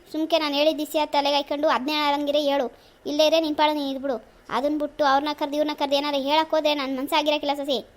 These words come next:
ಮೊದಲೇ ತಲೆ ಕೆಟ್ಟಿರುವಾಗ ನನ್ನ ತಲೆ ಕೆಡಿಸ್ಬೇಡ. ನಾನೇನು ಮಾಡ್ದೆ ಅಂತ ಹಿಂಗಾಡಿರಿ? ನಾನು ಯಾರನ್ನ ಕರೆದೆ? ಏಯ್, ನಿಮ್ಗೆ ಗ್ಯಾಂಗ್ ಹಿಂಗೆ ಎಟ್ಟೋಗೋದೇ ಏನೋ? ನೀನು ಸಿದ್ದಪ್ಪನ ಯಾಕೆ ಬರಕ್ಕೆ ಹೇಳ್ದೆ? ನಾನು ಎಲ್ಲರ ಮನೆ ಕೂತೀನಿ, ನಾನು ಉಣ್ತೀನೋ ತಿಂತೀನೋ ನನಗೆ ಬಿಟ್ಟಿದ್ದು. ನೀನು ಯಾಕೆ ಅವನ ಕರೆದೆ?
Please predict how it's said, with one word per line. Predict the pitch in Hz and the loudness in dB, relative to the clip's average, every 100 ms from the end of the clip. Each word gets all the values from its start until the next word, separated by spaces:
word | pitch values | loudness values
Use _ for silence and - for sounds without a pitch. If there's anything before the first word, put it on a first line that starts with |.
| _ _ - - _ - | _ _ -20 -20 _ -8
ಮೊದಲೇ | 247 | -4
ತಲೆ | 285 269 | -2 0
ಕೆಟ್ಟಿರುವಾಗ | 285 302 285 294 | 0 -2 0 -2
ನನ್ನ | 285 | -2
ತಲೆ | 277 269 | -2 -2
ಕೆಡಿಸ್ಬೇಡ. | 277 294 285 285 330 - - _ _ _ _ _ - _ _ - | -2 -4 0 0 -2 -12 -20 _ _ _ _ _ -20 _ _ -2
ನಾನೇನು | 392 403 466 523 | 0 2 2 2
ಮಾಡ್ದೆ | 508 508 453 | 2 2 0
ಅಂತ | 453 440 | 0 0
ಹಿಂಗಾಡಿರಿ? | 403 415 440 415 381 330 - - _ - | 2 4 4 4 2 0 -2 -16 _ -4
ನಾನು | 427 480 | 0 2
ಯಾರನ್ನ | 508 508 | 2 2
ಕರೆದೆ? | 466 427 381 330 - _ 381 | 4 4 4 2 -4 _ -2
ಏಯ್, | 381 370 | 0 2
ನಿಮ್ಗೆ | 381 392 415 | 2 2 4
ಗ್ಯಾಂಗ್ | 359 381 | 2 4
ಹಿಂಗೆ | 453 453 | 4 4
ಎಟ್ಟೋಗೋದೇ | 359 403 440 453 | 4 2 2 2
ಏನೋ? | 453 427 294 - - - - - - - _ _ - - | 2 2 0 -6 -20 -20 -20 -20 -20 -20 _ _ -14 -8
ನೀನು | 311 302 277 262 - - | -4 -4 -6 -8 -18 -8
ಸಿದ್ದಪ್ಪನ | 320 349 370 | -2 0 0
ಯಾಕೆ | 339 | 0
ಬರಕ್ಕೆ | 302 320 | -2 -2
ಹೇಳ್ದೆ? | 311 330 359 - _ | -2 -2 -4 -20 _
ನಾನು | 285 | -6
ಎಲ್ಲರ | 294 320 | -2 0
ಮನೆ | 359 330 | 2 0
ಕೂತೀನಿ, | 320 311 262 247 _ _ _ | -4 -6 -8 -12 _ _ _
ನಾನು | 285 302 | -6 -4
ಉಣ್ತೀನೋ | 302 330 | -4 -4
ತಿಂತೀನೋ | 349 302 330 370 | -4 -6 -4 -4
ನನಗೆ | 320 330 | -2 -2
ಬಿಟ್ಟಿದ್ದು. | 320 302 | -2 -4
ನೀನು | 269 - _ 320 | -6 -8 _ -4
ಯಾಕೆ | 330 359 | -2 0
ಅವನ | 381 | 0
ಕರೆದೆ? | 403 320 | 0 -2